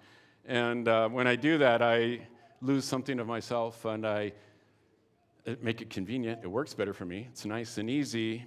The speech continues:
but, uh, only for how I am right now. And it doesn't really have room for you unless you're willing to fit into my peg hole.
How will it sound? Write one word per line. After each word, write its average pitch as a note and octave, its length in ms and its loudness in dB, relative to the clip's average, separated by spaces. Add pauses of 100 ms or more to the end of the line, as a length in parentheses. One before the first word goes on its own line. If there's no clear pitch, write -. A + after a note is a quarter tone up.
but, G#2+ 360 0
uh, G#2+ 220 2
only A#2+ 360 -4
for A2+ 320 -2
how A#2+ 180 0
I A2+ 120 -2
am A2 140 -6
right G#2+ 160 -6
now. A2 360 -2 (360)
And A#2+ 120 2
it A#2+ 80 0
doesn't F3+ 200 0
really A#2+ 220 0
have A2 160 2
room A2+ 180 -6
for A2 140 -8
you G#2+ 480 -6 (840)
unless B2 300 0
you're A2+ 100 -2
willing A2 240 -4
to G2+ 180 -2 (120)
fit A#2+ 140 -2
into G#2+ 220 -8
my G2 160 -4
peg B2 240 -6
hole. G2 380 -6